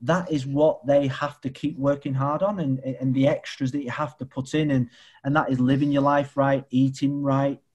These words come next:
physically training right, recovering right.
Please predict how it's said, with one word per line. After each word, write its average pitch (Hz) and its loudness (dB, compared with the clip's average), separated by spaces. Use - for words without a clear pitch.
physically 143 0
training 135 2
right, 135 2
recovering 135 0
right. 135 2